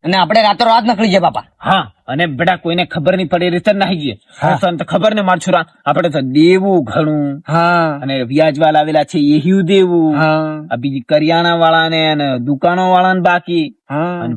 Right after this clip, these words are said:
Speaker 2: ફુગ્યો મારીએ બે જણા, હડા વાળા નથી બાકી.
Speaker 1: હા.
Speaker 2: એટલે બેટા એ બધાને દેવું ભરી દેશું. એટલે સેન્ટિંગ માં જ જતા રહીએ મારા છોરા.
Speaker 1: સેન્ટિંગ માં જ પૈસો છે.
Speaker 2: બસ.
Speaker 1: ગમે એવી નોકરી છોડીને સેન્ટિંગ માં.
Speaker 2: તો પૈસો દેખાય એમ.
Speaker 1: તો પૈસો દેખાય આપણે. ચાલ.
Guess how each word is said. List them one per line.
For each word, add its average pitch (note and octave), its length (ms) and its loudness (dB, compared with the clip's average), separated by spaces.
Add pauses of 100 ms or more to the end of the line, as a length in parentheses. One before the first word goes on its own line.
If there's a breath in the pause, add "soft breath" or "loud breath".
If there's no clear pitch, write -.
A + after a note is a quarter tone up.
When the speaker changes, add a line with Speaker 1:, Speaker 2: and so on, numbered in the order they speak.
Speaker 2:
ફુગ્યો F3+ 320 2
મારીએ G3 280 2
બે F3 140 2
જણા, D#3 240 0
હડા C#3 320 0
વાળા F#3+ 280 2
નથી G3 280 -2
બાકી. F3 380 0
Speaker 1:
હા. E3+ 440 -8
Speaker 2:
એટલે D3 140 -4
બેટા F3 340 2
એ C4 120 2
બધાને G#3 440 0
દેવું C4 240 0
ભરી G#3+ 200 -4
દેશું. A3 320 -2 (340)
એટલે B3+ 180 2
સેન્ટિંગ B3+ 400 -2
માં C#4+ 160 -2
જ C4 80 -4
જતા B3 140 2
રહીએ A3+ 140 0
મારા F3+ 180 0
છોરા. - 260 -6 (100)
Speaker 1:
સેન્ટિંગ A3+ 640 0
માં B3+ 140 2
જ - 20 -16
પૈસો A#3 360 2
છે. G#3+ 260 2 (180)
Speaker 2:
બસ. G#3+ 200 2
Speaker 1:
ગમે G3+ 240 2
એવી G#3+ 120 0
નોકરી G3+ 300 0
છોડીને G3+ 260 -2
સેન્ટિંગ G3+ 460 0
માં. F#3 80 2 (180)
Speaker 2:
તો C4 140 4
પૈસો C4+ 440 -2
દેખાય B3 340 2
એમ. A#3 100 4
Speaker 1:
તો C4 120 2
પૈસો A#3 320 0
દેખાય A3 280 2
આપણે. F3 200 -2
ચાલ. A#3 240 0